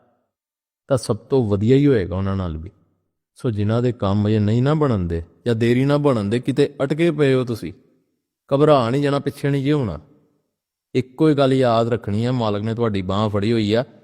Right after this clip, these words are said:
ਤੇ ਬੜੇ ਸੋਹਣੇ ਕਾਰੇ ਸੋਚੇ ਜੇ। ਪਿੱਛੇ ਨਹੀਂ ਹਟਣਾ, ਬਸ ਆਪਣੀ ਮਿਹਨਤ ਕਰਦੇ ਰਹੋ। ਆਪਣੇ ਗੁਰੂ ਦਾ ਦਰ ਨਹੀਂ ਛੱਡਣਾ, ਆਪਣੇ ਮਾਲਕ ਦਾ ਹੱਥ ਨਹੀਂ ਛੱਡਣਾ ਕਦੇ ਵੀ। ਜਿਵੇਂ ਛੋਟੇ ਹੁੰਦੇ ਆਪਾਂ ਭੀੜ ਦੇ ਵਿੱਚ ਆਪਣੇ ਮਾਂ ਪਿਓ ਦਾ ਹੱਥ ਨਹੀਂ ਨਾ ਛੱਡਦੇ,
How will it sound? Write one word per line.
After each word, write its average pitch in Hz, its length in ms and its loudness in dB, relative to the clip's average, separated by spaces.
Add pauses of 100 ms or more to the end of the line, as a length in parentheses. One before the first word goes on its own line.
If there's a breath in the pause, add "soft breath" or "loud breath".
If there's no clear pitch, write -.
(160)
ਤੇ 127 60 -2
ਬੜੇ 113 280 2
ਸੋਹਣੇ 127 360 0
ਕਾਰੇ 113 240 0
ਸੋਚੇ 107 560 -2
ਜੇ। 78 120 -14 (840)
ਪਿੱਛੇ 190 340 2
ਨਹੀਂ 214 160 4
ਹਟਣਾ, 104 300 -2
ਬਸ 90 300 -8 (600)
ਆਪਣੀ 139 280 0
ਮਿਹਨਤ 143 380 2
ਕਰਦੇ 131 360 0
ਰਹੋ। 160 220 2 (640)
ਆਪਣੇ 147 300 0
ਗੁਰੂ 123 360 2
ਦਾ 151 140 6
ਦਰ 113 320 0
ਨਹੀਂ 120 280 0
ਛੱਡਣਾ, 104 460 -4
ਆਪਣੇ 123 300 -4
ਮਾਲਕ 107 400 0
ਦਾ 120 180 2
ਹੱਥ 113 340 -2
ਨਹੀਂ 131 260 2
ਛੱਡਣਾ 120 360 0
ਕਦੇ 98 260 -2
ਵੀ। 80 140 -8 (800)
ਜਿਵੇਂ 143 220 4
ਛੋਟੇ 143 300 2
ਹੁੰਦੇ 156 180 4
ਆਪਾਂ 139 180 2
ਭੀੜ 143 300 0
ਦੇ 123 100 0
ਵਿੱਚ 135 200 0
ਆਪਣੇ 120 220 -2
ਮਾਂ 110 240 -2
ਪਿਓ 120 120 -2
ਦਾ 131 100 2
ਹੱਥ 123 220 -2
ਨਹੀਂ 104 140 -4
ਨਾ 160 120 0
ਛੱਡਦੇ, 87 360 -4